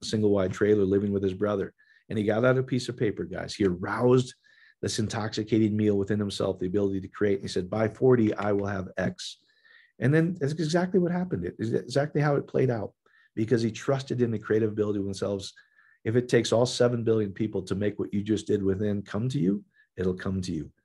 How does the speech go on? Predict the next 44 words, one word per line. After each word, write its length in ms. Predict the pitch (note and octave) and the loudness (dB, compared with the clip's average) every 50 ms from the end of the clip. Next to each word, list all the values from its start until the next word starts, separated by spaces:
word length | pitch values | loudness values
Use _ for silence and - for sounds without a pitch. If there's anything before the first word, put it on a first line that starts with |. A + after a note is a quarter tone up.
| _ _ _ _ _ _ _ _ _ - | _ _ _ _ _ _ _ _ _ -6
That's 300 | G2 A#2+ C3+ C3+ C3+ - | -4 -2 -2 -2 -2 -4
the, 340 | _ - G#2+ F2+ F2 F#2+ - - | _ -4 -2 -2 -4 -6 -12 -12
the 100 | G2 G2 | -10 -8
resurrection 720 | F#2+ G2 A2+ A2+ A2+ G#2+ A2 G2 G#2 G2+ G2 - - G2+ | -6 -6 -4 -4 -2 -2 -2 -2 -2 -2 -4 -4 -4 -2
life, 260 | G2 F#2+ F#2+ F#2 F2+ - | -2 -2 -2 -2 -2 -4
the 100 | F#2+ F2+ | -4 -4
resurrection 640 | F2+ F#2+ F#2+ G2 G#2 G2 F#2+ F#2+ F#2 - - F#2+ F#2 | -2 -2 -2 -2 -2 0 -2 -2 -2 -4 -8 -8 -8
power 260 | - F#2+ F#2 F#2 F2+ | -8 -6 -6 -4 -6
to 80 | F2 F2+ | -6 -6
create 240 | - - F#2+ F#2 | -4 -4 -4 -2
any 220 | F#2 F#2 F#2 G2 F#2 | -2 -2 -2 -2 -4
life 260 | F2+ E2+ F2+ F2+ F2+ | -4 -4 -6 -6 -6
you 80 | F#2 F2 | -8 -8
desire, 320 | E2+ - - F2+ F2 F2 | -8 -8 -8 -6 -6 -6
to 100 | E2+ F2 | -8 -6
bring 140 | F#2 F#2+ F2+ | -6 -4 -4
those 200 | F2+ F2 E2+ E2+ | -4 -4 -6 -8
desires 440 | - E2+ E2 E2+ E2 D#2 D#2+ E2+ - | -12 -12 -10 -8 -8 -8 -8 -10 -12
to 140 | - F2 | -12 -12
you, 200 | E2+ D#2+ C#2 - - _ _ _ _ _ _ - | -10 -10 -10 -12 -16 _ _ _ _ _ _ -8
to 100 | G2 F#2+ | -6 -4
heal 240 | F2+ A2 G#2+ G#2+ | 0 4 4 4
yourself, 540 | G#2 F#2+ F#2 F2+ - - - E2+ D#2 D#2 - _ _ _ _ _ _ _ _ | 4 4 2 -2 -2 -2 -4 -4 -4 -8 -12 _ _ _ _ _ _ _ _
to 80 | - C3+ | 0 4
live 220 | C#3+ D3 C#3+ C3+ | 6 6 6 6
a 60 | C#3 | 4
life 300 | C3+ C3 C3 C3 C3 C3 | 2 2 2 2 2 0
of 80 | - - | -4 -6
complete 480 | - A#2+ A2+ - - - C3 - - - | -6 -6 -6 -4 -2 -2 -2 -2 -2 -6
peace. 460 | - E3 D3 G2 - - - - - _ _ _ _ _ _ | -4 -2 -2 -2 -2 -4 -8 -10 -14 _ _ _ _ _ _
How 100 | - D#3 | -6 0
do 80 | D3 D3+ | 2 2
you 80 | C#3+ | 2
do 160 | C3+ C3+ C#3 C#3 | 4 2 0 0
that? 240 | D3 C#3 - - - _ _ _ _ - - _ _ - | -2 -4 -6 -8 -14 _ _ _ _ -20 -20 _ _ -4
If 100 | G#2+ A#2 | 0 2
you 80 | A#2 | 2
have 140 | A#2+ B2+ C3 | 2 4 2
a 40 | C3 | 2
challenge, 420 | B2+ - A#2+ A#2 B2 C3+ C#3 C3 | 0 0 -2 0 0 0 0 -2
you 80 | A#2 G#2+ | -2 -2
have 160 | A#2 A2+ A2+ | -2 -2 -4
a 40 | A2 | -4
problem, 540 | G#2+ - G#2+ A2+ B2 C3 D3 D#3+ F3 F3+ | -4 -4 -4 -2 0 0 0 -2 -4 -6